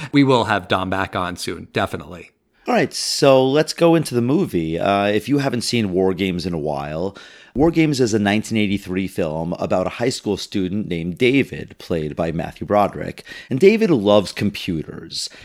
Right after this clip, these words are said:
Speaker 2: And when he's looking for some new video games, he accidentally stumbles upon a war-simulating supercomputer at norad.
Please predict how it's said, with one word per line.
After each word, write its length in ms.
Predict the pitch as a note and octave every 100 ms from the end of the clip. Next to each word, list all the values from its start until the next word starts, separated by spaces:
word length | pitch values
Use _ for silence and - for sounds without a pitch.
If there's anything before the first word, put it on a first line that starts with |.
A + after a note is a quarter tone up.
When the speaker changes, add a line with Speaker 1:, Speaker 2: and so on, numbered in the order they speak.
| - -
Speaker 2:
And 180 | A#2 A#2
when 100 | D3
he's 160 | E3+
looking 220 | D#3 D#3
for 100 | C#3+
some 220 | B2 G2+ F#2
new 160 | F#2+
video 420 | D#2 - F#3 A2
games, 540 | F2+ F2+ D2+ D#2 F#2+ F2 - -
he 120 | G2+
accidentally 460 | - F#2+ A2 A2 G#2
stumbles 540 | - G2+ F#2 F2 F#2
upon 340 | G2 F#2+ E2+ F#2
a 80 | F2
war-simulating 920 | D2+ F#2 D#3 - D3 C3+ B2 A#2+ A#2
supercomputer 920 | - - E3 E3+ - G#2+ F2+ G2+ G#2 A#2
at 140 | A2
norad. 880 | F#2+ F2 F#2 A#2 F2+ C#2+ - E2+